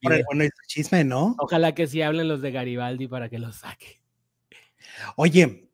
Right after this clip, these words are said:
Speaker 1: este, hablemos de, este, de Chanik Berman. Tú no estuviste ayer, pero resulta que Pepillo Origel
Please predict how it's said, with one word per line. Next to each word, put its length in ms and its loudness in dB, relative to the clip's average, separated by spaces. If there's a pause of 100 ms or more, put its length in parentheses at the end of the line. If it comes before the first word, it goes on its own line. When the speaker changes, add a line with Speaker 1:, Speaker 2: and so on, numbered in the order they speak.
(180)
Speaker 1:
este, 360 4
hablemos 540 4
de, 520 6 (320)
este, 1300 0
de 200 2
Chanik 340 4
Berman. 340 4
Tú 100 12
no 80 12
estuviste 440 6
ayer, 420 8 (560)
pero 220 8
resulta 880 6
que 140 2
Pepillo 420 4
Origel 500 4